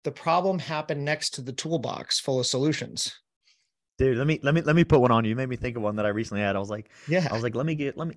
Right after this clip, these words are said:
Speaker 2: let me, let me think of one I read." And this is real recent. This is recent, last couple of days. Um, yours was, I know yours is real, real recent as well. So I, um, I'm learning how to do certain things inside of my business.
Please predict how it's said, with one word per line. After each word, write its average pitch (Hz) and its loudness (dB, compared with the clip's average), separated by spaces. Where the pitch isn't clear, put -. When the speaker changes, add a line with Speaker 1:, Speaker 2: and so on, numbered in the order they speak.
Speaker 2:
let 180 -4
me, 170 -2
let 160 -4
me 147 -2
think - -2
of 113 -2
one 104 -2
I 98 0
read." 101 0
And 90 -4
this - -2
is 104 -4
real 120 4
recent. 87 -2
This 113 -4
is 117 -8
recent, 117 -6
last 95 -8
couple 98 -6
of 92 -6
days. 101 -6
Um, 92 2
yours 127 0
was, 87 -4
I 87 -2
know 107 -4
yours 107 -4
is 87 -14
real, 98 -8
real 101 -6
recent 101 -8
as 98 -12
well. 101 -4
So 135 6
I, 131 2
um, 113 2
I'm 113 -4
learning 135 0
how 120 -2
to - -6
do 113 0
certain 107 -4
things 101 -2
inside 92 0
of 87 -8
my 87 -2
business. 80 -8